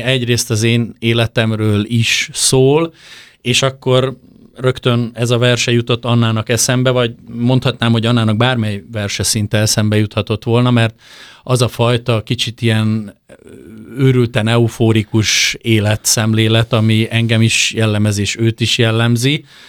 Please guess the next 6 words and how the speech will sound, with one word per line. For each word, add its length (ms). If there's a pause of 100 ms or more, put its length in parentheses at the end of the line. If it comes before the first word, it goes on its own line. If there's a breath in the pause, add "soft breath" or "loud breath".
(920 loud breath)
az 180
a 60
fajta 540
túlérzékelés, 1500
mondjuk 460
így, 300